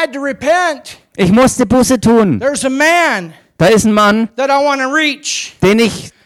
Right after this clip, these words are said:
Speaker 2: erreichen wollte.
Speaker 1: And he's been coming by here.
Speaker 2: Und er kam hier vorbei.
Speaker 1: And he got a girlfriend or a friend or a wife. I don't know what it was.
Speaker 2: Und er hatte, äh, eine Freundin oder eine Frau oder ich weiß nicht, was das war.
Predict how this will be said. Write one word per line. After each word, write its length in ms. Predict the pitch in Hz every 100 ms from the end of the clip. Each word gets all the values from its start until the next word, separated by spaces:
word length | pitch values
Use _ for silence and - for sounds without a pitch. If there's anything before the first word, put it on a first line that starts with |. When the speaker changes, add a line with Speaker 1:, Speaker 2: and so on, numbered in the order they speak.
| _
Speaker 2:
erreichen 500 | - 180 214 220 190
wollte. 300 | 165 175 190
Speaker 1:
And 100 | 220
he's 140 | 254
been 260 | - 302 269
coming 380 | - 302 294 262
by 280 | 277 277 254
here. 360 | 226 240 220 -
Speaker 2:
Und 140 | 165 185
er 80 | 196
kam 280 | 202 202 208
hier 160 | 220
vorbei. 560 | 214 214 208 196 156 101 -
Speaker 1:
And 80 | 247
he 60 |
got 180 | 240 285
a 60 | 269
girlfriend 680 | 277 294 285 - 262 240
or 100 | 233 220
a 40 |
friend 400 | - 277 269 240
or 80 | 220
a 60 | 214
wife. 360 | 262 247 240
I 120 | 233 254
don't 100 | 247
know 140 | 240
what 180 | 240 240
it 80 | 233
was. 560 | 226 220 196 - - -
Speaker 2:
Und 180 | 165 175
er 140 | 185
hatte, 520 | 185 202 208 214 202 170 - 165
äh, 300 | 170 175 180
eine 460 | 180 175 180 175 165
Freundin 500 | 175 180 220 220 214
oder 340 | 196 196 185
eine 200 | 175 175
Frau 320 | 160 175 208
oder 140 | 208 190
ich 100 | 165
weiß 220 | 185 196
nicht, 140 | 185
was 180 | 160 170
das 160 | 180 151
war. 360 | 165 185 208